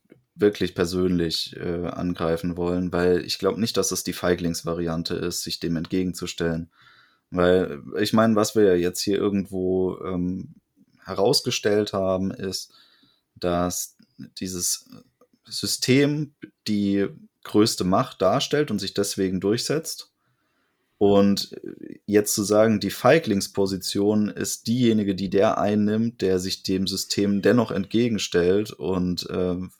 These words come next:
versucht, als Konterrevolutionär tätig zu sein. Das, äh, finde ich schon sehr vermessen eigentlich, wenn man selber gerade für sich definiert hat, dass man sich dem unterordnet und versucht, da sein bestes Leben drin zu führen.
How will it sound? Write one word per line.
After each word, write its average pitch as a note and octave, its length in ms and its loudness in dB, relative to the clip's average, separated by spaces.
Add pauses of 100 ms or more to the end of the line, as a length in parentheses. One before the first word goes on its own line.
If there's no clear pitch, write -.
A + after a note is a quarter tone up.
(220)
versucht, G#2+ 440 -2 (360)
als F#2+ 240 4
Konterrevolutionär F#2 1120 2
tätig F2+ 380 -2
zu F2+ 100 -8
sein. F2+ 400 0 (420)
Das, A2 400 4
äh, G2 300 4 (200)
finde - 480 -2
ich F2 140 0
schon F#2 260 0
sehr E2+ 260 2
vermessen E2+ 540 -2
eigentlich, E2+ 560 -4
wenn F2 80 -2
man E2+ 160 -2
selber F#2 340 4
gerade F2 280 2
für F#2+ 160 -6
sich F#2 160 -4
definiert F#2+ 440 -2
hat, F#2 140 -2
dass - 140 -2
man F#2 160 -2
sich F#2 140 -4
dem F#2 140 -4
unterordnet F#2 640 0
und F#2 120 -6
versucht, F#2 320 -4
da F2 100 2
sein E2+ 200 0
bestes - 320 -4
Leben G2 200 4
drin F2 200 -6
zu F2+ 120 -12
führen. F2 300 -8